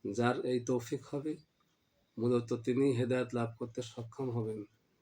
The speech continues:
তো আল্লাহ রব্বুল আলমিনের কাছে দোয়া করি, তিনি যেন সবাইকে পরিপূর্ণ হেদায়েত দান করেন এবং যারা অমুসলিম রয়েছেন,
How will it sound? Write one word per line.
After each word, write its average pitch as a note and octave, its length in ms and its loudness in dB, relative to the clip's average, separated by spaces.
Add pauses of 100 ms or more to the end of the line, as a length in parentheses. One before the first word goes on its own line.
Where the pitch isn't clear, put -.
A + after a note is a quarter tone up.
(500)
তো - 60 0
আল্লাহ A2+ 340 6
রব্বুল A#2+ 320 6
আলমিনের A#2+ 460 8
কাছে - 280 -4
দোয়া A2+ 200 4
করি, A#2 260 0 (800)
তিনি C3 260 4
যেন C3+ 180 6
সবাইকে B2+ 560 0
পরিপূর্ণ B2 580 0
হেদায়েত B2 340 2
দান A#2 280 6
করেন A#2+ 280 2 (840)
এবং B2+ 300 8
যারা B2+ 200 6
অমুসলিম B2 580 2
রয়েছেন, C3 380 0